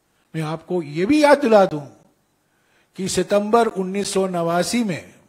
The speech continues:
कांग्रेस की बहुमत नहीं थी राज्यसभा में। बीजेपी के सांसद राज्यसभा में इस विधेयक के खिलाफ वोट दिए। उन्नी-,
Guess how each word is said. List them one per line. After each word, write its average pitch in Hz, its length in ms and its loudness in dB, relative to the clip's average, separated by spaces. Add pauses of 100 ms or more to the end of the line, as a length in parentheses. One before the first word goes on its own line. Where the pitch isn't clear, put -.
(880)
कांग्रेस 196 360 0
की 254 120 -4
बहुमत 269 520 4
नहीं 302 180 2
थी 254 200 -2
राज्यसभा 175 580 -2
में। 123 200 -16 (840)
बीजेपी 262 580 -4
के 269 300 -8
सांसद 175 520 -12
राज्यसभा 170 640 -4
में 139 320 -14 (1400)
इस - 520 -2 (1500)
विधेयक 185 540 -6 (480)
के 170 100 -8
खिलाफ 160 540 -2
वोट 131 140 -18
दिए। - 320 -20 (1120)
उन्नी-, 196 320 -8